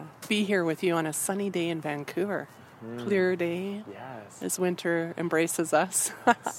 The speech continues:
Speaker 2: so gorgeous. It almost feels like summer again.
Speaker 1: Absolutely.
Speaker 2: Mm-hmm.
Speaker 1: And, you know, as Bill and I were driving here, we were feeling into how could we best serve the community that's drawn
Speaker 2: Mm.
Speaker 1: to your podcast, you know?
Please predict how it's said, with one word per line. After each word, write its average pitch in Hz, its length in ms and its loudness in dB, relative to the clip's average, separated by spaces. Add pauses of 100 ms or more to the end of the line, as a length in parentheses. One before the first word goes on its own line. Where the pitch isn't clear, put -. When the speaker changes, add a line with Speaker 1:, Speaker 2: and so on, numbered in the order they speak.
Speaker 2:
so 113 180 -6 (180)
gorgeous. 107 480 -12
It - 80 -12
almost 117 280 -8
feels 110 160 -8
like - 120 -14
summer 113 300 -12
again. 101 260 -16 (540)
Speaker 1:
Absolutely. 165 880 -6
Speaker 2:
Mm-hmm. 113 600 -14
Speaker 1:
And, 190 100 0
you 196 80 6
know, 190 200 2
as 185 180 0
Bill 190 220 0
and 190 120 0
I 175 160 0
were 165 140 -2
driving 175 500 -2
here, 165 320 -6
we 160 180 -6
were 156 220 -4
feeling 202 600 -4
into 170 640 -4 (1400)
how 190 260 0
could 175 220 -8
we 175 120 0
best 160 360 -2
serve 160 360 -2 (500)
the 170 100 -4
community 156 600 -4 (120)
that's - 220 -6
drawn 165 380 -2
Speaker 2:
Mm. - 40 -8
Speaker 1:
to - 120 -6
your - 80 -6
podcast, - 840 -8
you - 60 -14
know? 226 140 -10